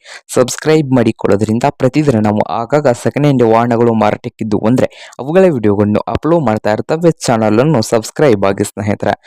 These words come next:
ಹಾಗೆ ನಿಮ್ಮ ಮುಂದೆ ಇದೆ ಸ್ನೇಹಿತರೆ, ಅರ್ಜುನ್ ಮಹೀಂದ್ರ ಸ್ನೇಹಿತರೆ ಸಿಕ್ಸ್ ಜೀರೋ ಫೈವ್. ಈ ಟ್ರ್ಯಾಕ್ಟರ್ ಎರಡ್ ಸಾವಿರದ ಹತ್ತೊಂಬತ್ತರ ಮಾಡೆಲ್ ಆಗಿದ್ದು, ಟ್ರ್ಯಾಕ್ಟರ್ ಬಂದು ಸ್ನೇಹಿತರೆ ಒಳ್ಳೆಯ ಗುಡ್ ಕಂಡೀಷನ್ ಅಲ್ಲಿ ಇದೆ ಸ್ನೇಹಿತರೆ. ಪವರ್ ಸ್ಟೀರಿಂಗು, ಆಯಿಲ್ ಬ್ರೇಕ್ ಅನ್ನು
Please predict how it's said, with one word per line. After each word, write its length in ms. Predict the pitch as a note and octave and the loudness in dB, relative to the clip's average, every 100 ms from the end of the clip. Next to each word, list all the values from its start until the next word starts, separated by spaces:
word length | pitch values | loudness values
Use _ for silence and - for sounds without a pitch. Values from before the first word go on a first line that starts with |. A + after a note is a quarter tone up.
| - - - | -20 -12 -4
ಹಾಗೆ 300 | C#3+ D#3+ B2+ | 0 2 2
ನಿಮ್ಮ 200 | C3+ E3 | 2 0
ಮುಂದೆ 240 | F#3 F#3 | 0 2
ಇದೆ 180 | E3+ C#3 | 2 2
ಸ್ನೇಹಿತರೆ, 480 | C#3 C3 B2 B2+ E3 - | 0 -4 -4 0 0 0
ಅರ್ಜುನ್ 280 | A#2 A2+ B2 | -4 -2 0
ಮಹೀಂದ್ರ 300 | G#2+ G#2+ G#2+ G#2 | 2 0 0 -2
ಸ್ನೇಹಿತರೆ 360 | G#2+ G#2+ A#2 D#3 | -4 -6 0 0
ಸಿಕ್ಸ್ 360 | - C#3 C3 A#2 | 0 -4 -2 0
ಜೀರೋ 180 | A2 A2+ | 2 2
ಫೈವ್. 340 | A2 A2+ B2 - _ - - A#2 | 0 -2 -2 -6 _ -20 -8 -4
ಈ 40 | |
ಟ್ರ್ಯಾಕ್ಟರ್ 380 | A#2 A#2+ D#3 F3+ - | -2 -2 0 0 2
ಎರಡ್ 120 | A#2+ | 0
ಸಾವಿರದ 240 | - A#2 A2+ | 0 0 0
ಹತ್ತೊಂಬತ್ತರ 840 | A2+ A2+ G#2+ A2+ G#2+ B2+ - C3+ A2 | 0 0 -2 -4 -2 -4 -4 -6 -2
ಮಾಡೆಲ್ 300 | G#2 G2+ G#2 | -2 0 0
ಆಗಿದ್ದು, 340 | G2 G2+ A#2+ A2 | 0 0 0 0
ಟ್ರ್ಯಾಕ್ಟರ್ 640 | - - - B2 B2 D3+ D3+ | -2 -20 -16 -14 -8 -4 0
ಬಂದು 180 | C#3 C3 | 0 -2
ಸ್ನೇಹಿತರೆ 480 | - A#2+ A#2+ C#3 A2 G#2 | -2 -2 -2 0 -2 2
ಒಳ್ಳೆಯ 340 | A2+ C#3 D3 D#3 D#3 | 2 2 2 0 2
ಗುಡ್ 180 | A#2 A2+ - | 0 0 -2
ಕಂಡೀಷನ್ 420 | A2 G#2 - G#2 | 0 -2 -2 -2
ಅಲ್ಲಿ 200 | G2+ B2+ F3 | -2 0 -2
ಇದೆ 180 | A#2 A2 | 0 0
ಸ್ನೇಹಿತರೆ. 520 | G#2+ A2 G#2 G2+ G2+ - | 0 -4 -2 -2 -4 -6
ಪವರ್ 320 | G#2+ A2 B2+ | -6 0 0
ಸ್ಟೀರಿಂಗು, 560 | - - A#2 A#2+ C3 E3 - - - - | 0 0 2 2 2 0 -2 -12 -20 -14
ಆಯಿಲ್ 240 | A2 B2 C#3 | -8 -8 -4
ಬ್ರೇಕ್ 300 | A#2 A2+ A2 | -4 -2 -2
ಅನ್ನು 180 | G#2+ | -4